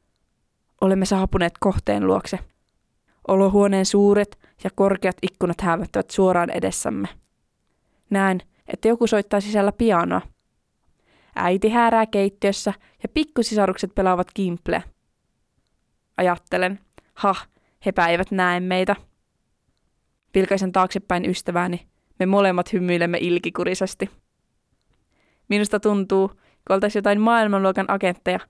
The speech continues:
tai etsiviä suorittamassa vakoilutehtävää. Niin kuin me vähän ollaankin. Yhtäkkiä pikkusiskoni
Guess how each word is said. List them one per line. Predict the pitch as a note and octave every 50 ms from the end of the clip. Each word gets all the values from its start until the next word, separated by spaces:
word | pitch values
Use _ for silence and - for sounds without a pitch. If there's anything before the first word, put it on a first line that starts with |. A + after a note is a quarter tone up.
| _ _ _ _
tai | - G3 G3 -
etsiviä | A#3+ A#3+ A#3+ - - G3+ F#3+ F3+
suorittamassa | F#3 - G3 F#3 F#3 - - G3 F#3+ - - G3+
vakoilutehtävää. | G3 G3+ G3+ - F#3 E3+ E3+ F3 - F3 F#3+ - - - F3 E3+ - - - _ _ _ _ _ _ _ _ _ _ _ _ _ _ -
Niin | C#4+ D4+ C4+
kuin | A3 G#3+ A3+
me | A#3 A#3+
vähän | C4 C#4+ C#4 C4+
ollaankin. | C#4 B3+ G#3+ F#3+ F#3 F3+ F3+ - - G3+ F#3+ - - _ _ _ _ _ _ _ _ _ _ _ _ _ _ _ _ _ _ _ _ _ _ _ _ _ _ _ _ _ _ _ _ _ _ _ _ _ - G3+
Yhtäkkiä | F#3+ F3+ - G3+ G3 - G#3 G#3
pikkusiskoni | G3+ - G#3 - - - F#3 G3 F#3+ - - G#3 -